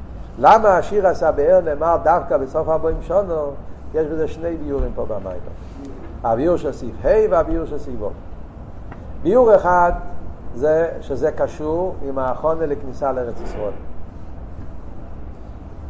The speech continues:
והביאור השני, שזה קשור עם הסוף של הנסיעה במדבר.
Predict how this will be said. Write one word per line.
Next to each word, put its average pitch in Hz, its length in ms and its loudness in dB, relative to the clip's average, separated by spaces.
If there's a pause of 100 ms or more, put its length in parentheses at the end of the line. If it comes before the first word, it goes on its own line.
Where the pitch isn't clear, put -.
(500)
והביאור 113 360 2
השני, 143 640 0 (220)
שזה 131 260 -2
קשור 175 480 0
עם 170 320 -6 (680)
הסוף 151 360 0
של 139 340 -2
הנסיעה 127 920 -2
במדבר. 110 380 -6